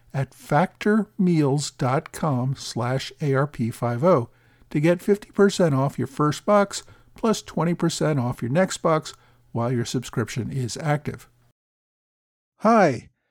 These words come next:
thanks for joining the American Revolution Podcast After Show. This week, I want to say thank you to Mike Hager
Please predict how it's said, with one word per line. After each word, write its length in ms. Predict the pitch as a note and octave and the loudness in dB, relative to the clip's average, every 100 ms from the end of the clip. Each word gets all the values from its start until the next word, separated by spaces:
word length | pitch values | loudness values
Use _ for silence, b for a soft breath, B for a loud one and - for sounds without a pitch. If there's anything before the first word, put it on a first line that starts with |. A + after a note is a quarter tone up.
| _ _ - | _ _ 2
thanks 240 | G#3+ A3 | 2 4
for 160 | F#3+ C#3+ | 2 4
joining 400 | D#3 D#3 G3+ G3 | 4 4 2 0
the 160 | - D3+ | 2 4
American 580 | C#3+ D3+ F3 F#3+ F3+ D3+ | 4 4 4 4 4 4
Revolution 680 | D#3 E3 D3+ C#3+ D#3+ F3 - | 4 4 4 4 4 2 0
Podcast 640 | D3 C3 C3+ D3 E3 - - | 0 0 2 4 4 2 -2
After 360 | F#3 G#3 - D#3 | 2 2 2 -2
Show. 320 | - A#2 A2+ - _ _ _ _ _ _ _ _ _ - | 0 -2 -4 -12 _ _ _ _ _ _ _ _ _ 0
This 240 | C#4 - | 2 4
week, 220 | G#3+ B3 _ | 4 2 _
I 140 | E3+ D#3 | 0 4
want 180 | F3 G#3+ | 4 4
to 60 | |
say 200 | - F3 | 4 4
thank 380 | D#3+ G#3 A3+ G3+ | 4 4 4 4
you 140 | E3 | 2
to 180 | - D3 | 2 2
Mike 320 | C3 F#3+ A#3 | 4 2 2
Hager 560 | - G3 G3+ C#3+ C3 | 0 2 4 4 2